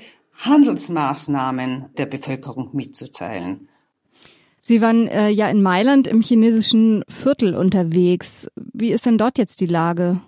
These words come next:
Speaker 1: Also es gibt eine Einkaufsstraße in diesem Viertel. Es ist das älteste China-Viertel überhaupt in Italien. Und die ist am Sonntag dann meistens sehr, sehr belebt. Es waren wirklich sehr wenige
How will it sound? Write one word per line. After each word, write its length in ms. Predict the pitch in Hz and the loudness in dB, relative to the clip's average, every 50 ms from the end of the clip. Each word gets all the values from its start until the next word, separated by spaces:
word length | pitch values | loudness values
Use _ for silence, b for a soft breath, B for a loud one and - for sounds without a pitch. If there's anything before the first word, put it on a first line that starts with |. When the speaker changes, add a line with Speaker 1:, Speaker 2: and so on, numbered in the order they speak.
| - | -2
Speaker 1:
Also 340 | - 214 202 185 185 190 180 - - | 0 0 0 0 -2 -4 -4 -4 -2
es 160 | 185 175 - | -2 -2 -2
gibt 300 | - 247 240 - - - | -2 -4 -4 -6 -8 -6
eine 340 | - 190 185 190 185 - - - - | -6 -4 -4 -4 -4 -6 -8 -10 -8
Einkaufsstraße 1120 | - 170 185 196 208 208 208 - 180 156 156 - - - - - 156 151 151 160 156 - 175 | -4 -4 -2 -2 -4 -6 -4 -4 -4 -4 -4 -6 -8 -10 -8 -4 -2 0 0 0 0 -2 -2
in 80 | 165 | -4
diesem 300 | 151 156 160 143 151 143 | -4 -4 -4 -4 -4 -4
Viertel. 380 | 143 147 - 156 151 160 156 170 | -4 -4 -4 -4 -4 -4 -4 -4
Es 140 | 151 143 - | -4 -4 -4
ist 140 | - - - | -6 -6 -6
das 100 | 147 - | -6 -8
älteste 580 | - 139 139 139 - 175 - - 151 156 151 - | -6 -8 -8 -8 -8 -8 -8 -6 -8 -10 -12 -14
China-Viertel 720 | - - - - 175 170 165 160 165 - 170 165 170 233 - | -16 -14 -10 -8 -6 -4 -4 -6 -6 -8 -8 -8 -8 -8 -10
überhaupt 560 | - - 180 165 147 165 170 160 160 - - | -8 -8 -6 -4 -4 -2 -4 -4 -6 -10 -8
in 100 | 165 165 | -4 -4
Italien. 760 | 156 147 156 - 151 147 147 139 143 156 165 196 233 254 254 B B B B B B B B B B _ | -4 -4 -4 -6 -4 -2 -2 0 0 0 0 0 0 0 -2 B B B B B B B B B B _
Und 600 | - 220 220 226 233 220 214 - - - - - | -2 0 2 2 2 2 0 -2 -4 -4 -6 -8
die 340 | - 196 208 233 240 233 - | -8 -4 0 0 0 0 -2
ist 280 | 202 175 - - - - | -4 -4 -4 -4 -4 -4
am 140 | 170 175 165 | -4 -4 -2
Sonntag 500 | - 165 170 175 175 170 196 196 - - | -2 -2 -2 -2 -4 -6 -8 -10 -6 -6
dann 220 | 165 160 151 139 | -2 0 0 0
meistens 720 | 139 127 131 147 147 - - 190 185 160 - - - _ - | 0 0 -2 -2 -2 -2 -2 -2 -2 -4 -4 -4 -6 _ -8
sehr, 420 | - - - 151 160 185 190 196 | -6 -4 -2 -2 -2 -2 -2 -2
sehr 340 | 185 190 - 151 160 170 165 | -2 -2 -2 -2 0 -2 -2
belebt. 540 | - 147 143 143 147 175 226 233 226 - - B 143 B B B B B | -2 -2 -2 0 0 0 0 -2 -4 -8 -18 B -20 B B B B B
Es 320 | - 151 147 - - 143 | -6 -4 -4 -4 -4 -4
waren 640 | 131 127 131 139 139 147 156 170 175 190 - b b b b b b b b b | -4 -2 0 0 0 0 0 -2 -4 -4 -8 b b b b b b b b b
wirklich 460 | b 143 190 214 214 208 202 196 - - | b -4 -4 -4 -4 -4 -8 -8 -6 -4
sehr 560 | - - - 147 156 175 202 233 233 233 - | -2 -2 0 0 0 0 0 0 0 -2 -6
wenige 840 | 156 143 147 160 165 175 190 196 196 185 - 196 180 - - - _ | -8 -6 -4 -2 -2 -2 -2 -2 -4 -4 -6 -6 -6 -6 -8 -12 _